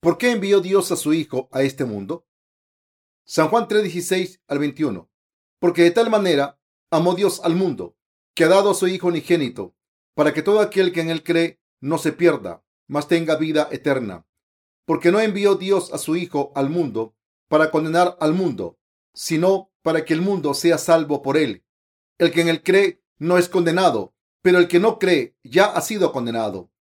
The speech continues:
porque no ha creído en el nombre del unigénito Hijo de Dios.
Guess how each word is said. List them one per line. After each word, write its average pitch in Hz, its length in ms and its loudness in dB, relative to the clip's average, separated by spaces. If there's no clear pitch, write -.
porque 165 280 0
no 170 100 2
ha 202 100 0
creído 190 460 2
en 147 120 -4
el 151 120 -2
nombre 170 300 0
del 147 100 0
unigénito 151 560 -4
Hijo 175 280 -4
de 117 100 -2
Dios. 127 340 -4